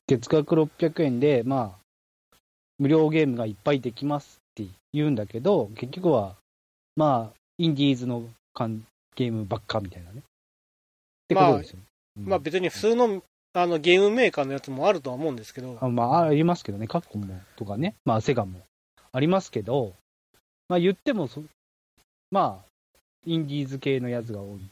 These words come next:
Speaker 1: なんかパッとやれるみたいなのが多いから。
Speaker 2: あと、あの、
Speaker 1: うん。
Speaker 2: ゲームの、あのー、作ってる人たちが、
Speaker 1: うん。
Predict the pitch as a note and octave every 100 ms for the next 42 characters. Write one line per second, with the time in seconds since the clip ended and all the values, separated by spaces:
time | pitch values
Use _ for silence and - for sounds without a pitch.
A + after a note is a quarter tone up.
0 | _ - A2 G#2 E3+ D#3 D3 B2+ C3 B2+
1 | G#2+ F2 F#2 F#2+ - - A3 - G3 F#3
2 | D#3 C3+ B2 A2 - D#3 D3+ D3+ C#3 C3+
3 | D3 _ _ _ D3 F#3 G#3+ A#3+ A#3 A#3
4 | G#3 C#3 A#2+ - _ _ _ _ _ _
5 | _ D#3+ D#3 D3+ D3 C#3 C3+ C3+ C3+ C3+
6 | C3 C3 C3 C3+ - - A#3+ - D#3 C3
7 | - E3+ D3 C3+ D3 C#3+ B2 A2+ _ _
8 | _ _ - G#2+